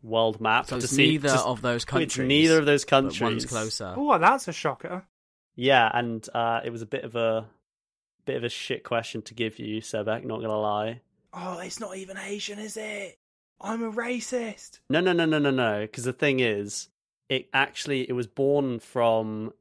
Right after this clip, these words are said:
Speaker 1: a Japanese image site, and the name is actually a Japanese name. So you were very right with that, but it's not from Japan.
Speaker 3: Oh, Michael, get fucked.
Speaker 1: And I'm trying to figure out, the thing is, both countries are very close to each other, so it's hard to,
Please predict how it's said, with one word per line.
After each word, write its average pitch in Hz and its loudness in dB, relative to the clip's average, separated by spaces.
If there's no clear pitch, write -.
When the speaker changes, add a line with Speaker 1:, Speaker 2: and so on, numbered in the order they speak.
Speaker 1:
a 110 -2
Japanese 113 -2
image 120 0
site, 104 -2
and 113 -6
the 120 -2
name 120 0
is 113 -4
actually 113 -4
a 107 -6
Japanese 110 -6
name. 107 -8
So - -4
you 117 0
were 131 4
very 156 8
right 127 4
with 117 -4
that, 107 0
but 135 6
it's 120 -10
not 117 0
from 113 -2
Japan. 117 -2
Speaker 3:
Oh, 202 -4
Michael, 180 -4
get 175 -6
fucked. 160 -14
Speaker 1:
And 117 -4
I'm 117 -4
trying 147 -2
to - -2
figure 127 -2
out, 120 2
the 139 -10
thing 170 -4
is, 135 0
both 151 0
countries 156 -2
are 123 0
very 123 4
close 120 0
to - -8
each 104 -6
other, 101 -4
so 107 -6
it's 107 -6
hard 120 -4
to, 113 -6